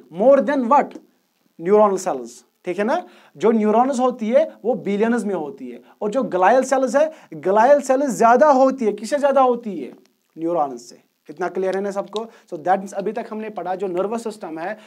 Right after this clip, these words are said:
ये बनाया lot of neurons and supporting cells से। उसके बाद हमने देखा न्यूरो-, मतलब नर्वस सिस्टम का मेन फंक्शन क्या है? नर्वस सिस्टम का मेन फंक्शन है कलेक्ट करना इन्फॉर्मेशन,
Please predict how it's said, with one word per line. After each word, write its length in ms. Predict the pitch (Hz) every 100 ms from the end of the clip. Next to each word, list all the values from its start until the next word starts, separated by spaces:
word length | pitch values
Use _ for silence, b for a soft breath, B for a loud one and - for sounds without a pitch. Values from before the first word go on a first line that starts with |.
| B
ये 120 | 185 196
बनाया 300 | 175 185 190
lot 300 | 165 180 208
of 160 | 202
neurons 420 | 180 180 180 175 196
and 80 |
supporting 420 | 185 - 165 160 165
cells 180 | 131 117
से। 120 | 120
उसके 380 | 185 180 - 214
बाद 200 | 208 208
हमने 180 | 202
देखा 320 | 165 156 185 220 B B 165
न्यूरो-, 400 | 185 214 214 202
मतलब 260 | 180 190
नर्वस 260 | 190 202 214
सिस्टम 240 | - 202
का 140 | 196 202
मेन 240 | 185 208
फंक्शन 360 | 208 202 202 202
क्या 120 | 196
है? 60 |
नर्वस 240 | 151 175 202
सिस्टम 180 | - 196
का 80 |
मेन 240 | 175 165 190
फंक्शन 320 | 196 185 185
है 60 | 185
कलेक्ट 300 | 151 165 170
करना 280 | 202 196 208
इन्फॉर्मेशन, 560 | 196 202 208 214 285